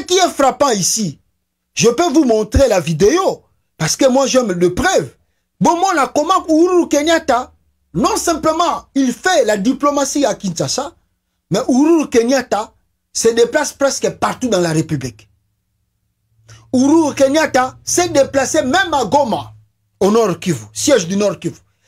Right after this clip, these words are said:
Il a rencontré le gouverneur militaire. Pa-, euh, il est facilitateur. Félix à Kinshasa, avandi na ye, Uhuru Kenyatta uti Kenya,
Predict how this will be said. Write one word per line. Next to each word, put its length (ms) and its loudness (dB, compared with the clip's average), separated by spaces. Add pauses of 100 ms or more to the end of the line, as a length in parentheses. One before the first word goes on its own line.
(220)
Il 140 0
a 200 2
rencontré 680 0 (420)
le 120 2
gouverneur 520 0
militaire. 600 -2 (2250)
Pa-, 220 -2
euh, 100 4
il 160 0
est 100 4
facilitateur. 920 -2 (1800)
Félix 500 0
à 80 0
Kinshasa, 720 -2 (500)
avandi 500 2
na 120 2
ye, 340 -2 (540)
Uhuru 500 2
Kenyatta 480 0
uti 380 0
Kenya, 520 -2